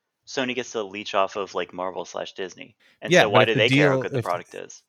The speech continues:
Speaker 1: I mean,
Speaker 2: if the
Speaker 1: oh,
Speaker 2: de-,
Speaker 1: okay,
Speaker 2: if,
Speaker 1: we can,
Speaker 2: if
Speaker 1: we
Speaker 2: the
Speaker 1: can
Speaker 2: deal
Speaker 1: argue, we can argue this point forever.
Speaker 2: But that's what the, yeah, why not? Why not argue the point forever?
Speaker 1: Okay. <laughs> Let's
Speaker 2: Okay,
Speaker 1: keep
Speaker 2: then
Speaker 1: going.
Speaker 2: we'll do it.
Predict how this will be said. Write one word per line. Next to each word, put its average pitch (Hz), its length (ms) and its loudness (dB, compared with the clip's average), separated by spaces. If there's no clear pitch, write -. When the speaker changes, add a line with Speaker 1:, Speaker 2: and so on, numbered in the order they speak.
Speaker 1:
I 156 260 0
mean, 143 40 -4
Speaker 2:
if 120 80 -2
the 139 100 4
Speaker 1:
oh, 147 80 4
Speaker 2:
de-, 147 80 2
Speaker 1:
okay, 131 180 2
Speaker 2:
if, 139 40 0
Speaker 1:
we 156 80 0
can, 170 100 4
Speaker 2:
if - 80 2
Speaker 1:
we 175 100 0
Speaker 2:
the - 20 0
Speaker 1:
can 185 140 2
Speaker 2:
deal - 20 4
Speaker 1:
argue, 135 420 4
we 139 100 -6
can 143 120 -2
argue 127 200 0
this 113 140 -2
point 101 200 -6
forever. 87 400 -8
Speaker 2:
But 139 140 -10
that's 147 160 -4
what 135 120 -14
the, 139 100 -8
yeah, 147 140 -2
why 117 160 -6
not? 135 300 -6
Why 107 140 -6
not 127 160 -4
argue 107 200 -4
the - 80 -20
point 92 200 -12
forever? - 220 -16
Speaker 1:
Okay. 117 180 0
<laughs> - 380 -14
Let's 170 260 -10
Speaker 2:
Okay, - 120 0
Speaker 1:
keep 147 120 2
Speaker 2:
then 87 60 0
Speaker 1:
going. 107 80 0
Speaker 2:
we'll - 100 -6
do 123 160 -4
it. 87 120 -12